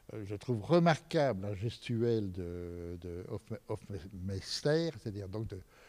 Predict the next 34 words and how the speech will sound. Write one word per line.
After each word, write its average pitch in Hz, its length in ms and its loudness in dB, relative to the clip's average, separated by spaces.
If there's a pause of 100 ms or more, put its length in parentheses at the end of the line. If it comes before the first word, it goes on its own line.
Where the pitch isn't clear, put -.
(320)
euh, 98 180 -8
de 98 120 -8
celui 117 280 -2
qui 107 120 -8
sera 110 340 -2
fou 143 300 0
pendant 98 280 -6
tout, - 160 -6
tout - 120 -8
le 110 60 -6
film 117 340 0 (300)
jusqu'à 110 260 -6
la 101 120 -2
fin, - 280 0 (680)
euh, 123 720 4
qui 113 160 -2
est 104 60 -2
tout 127 180 0
à 127 60 0
fait 110 140 -4
magnifique, 113 540 -2
et 98 140 0
en 95 80 -8
particulier - 420 -6
la 98 140 -4
scène, 113 440 0 (440)
euh, 107 120 -4
où 113 120 0
Loman 120 500 2
vient 107 220 -2
le 113 100 -2
voir 110 220 0
dans 104 120 -4
sa, 98 240 -6